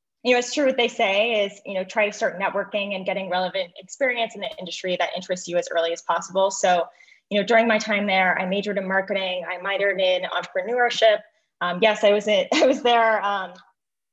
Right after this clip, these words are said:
you know, in the Tim Tebow heyday. Uh, so those were really our glory days. Um, there was just an incredible, incredible energy, uh, you know, on the campus, and it was a really great, you know, traditional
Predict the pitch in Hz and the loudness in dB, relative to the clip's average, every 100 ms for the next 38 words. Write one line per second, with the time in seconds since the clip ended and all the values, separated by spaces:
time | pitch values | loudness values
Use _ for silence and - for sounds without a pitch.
0 | _ 233 226 208 220 220 220 - 233 220 | _ -4 -2 -2 -2 -4 -6 -8 -10 -10
1 | - 254 220 202 196 208 208 202 190 185 | -12 -8 -4 -4 -4 -4 -4 -2 -2 -4
2 | 185 _ _ _ _ 185 185 185 - 196 | -8 _ _ _ _ -6 -4 -4 -2 -2
3 | 185 202 202 196 196 202 185 180 185 185 | 0 -2 -4 -4 -2 0 -2 -2 -2 -2
4 | 180 180 180 175 - 180 180 165 180 185 | -2 -4 -6 -8 -10 -10 -10 -12 -18 -20
5 | _ _ _ _ _ - 220 220 226 233 | _ _ _ _ _ -4 -4 -4 -6 -4
6 | 220 220 220 220 196 202 - 202 - 233 | -4 0 2 2 2 0 0 -10 0 0
7 | 220 208 - 208 202 185 196 180 180 _ | 2 0 0 -2 -4 -6 -8 -6 -8 _
8 | _ _ - 185 185 190 175 - 196 190 | _ _ -6 -4 -2 -2 0 2 0 0
9 | 185 214 185 185 185 185 180 180 175 170 | -4 -6 -8 -2 -2 -2 -6 -4 -2 -4
10 | - _ _ - 190 185 196 190 190 185 | -6 _ _ -4 -2 2 2 0 2 2
11 | 180 175 180 175 - 202 185 - 196 175 | 2 -2 -6 -10 -6 -2 0 -2 0 2
12 | 165 170 | 2 -2